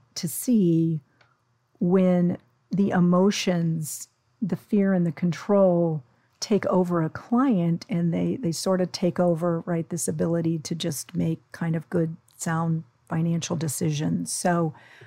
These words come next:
an extreme example, but it happens like that sometimes.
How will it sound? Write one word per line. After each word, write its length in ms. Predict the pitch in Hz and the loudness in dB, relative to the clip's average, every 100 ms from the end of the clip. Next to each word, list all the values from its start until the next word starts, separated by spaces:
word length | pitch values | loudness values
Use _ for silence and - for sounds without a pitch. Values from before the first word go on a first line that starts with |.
| - 196 | -4 0
an 80 | |
extreme 480 | 190 - - 208 190 | 0 0 0 2 4
example, 640 | 175 151 175 165 - 175 160 | 2 0 -2 -2 0 0 0
but 340 | 165 165 - _ _ | 0 -2 -4 _ _
it 120 | 185 | -2
happens 440 | 170 175 190 160 175 | 0 -2 -2 -4 -4
like 160 | 165 | -6
that 240 | - 180 - | -6 -8 -6
sometimes. 640 | 170 147 165 160 151 - | -6 -4 -6 -6 -6 -8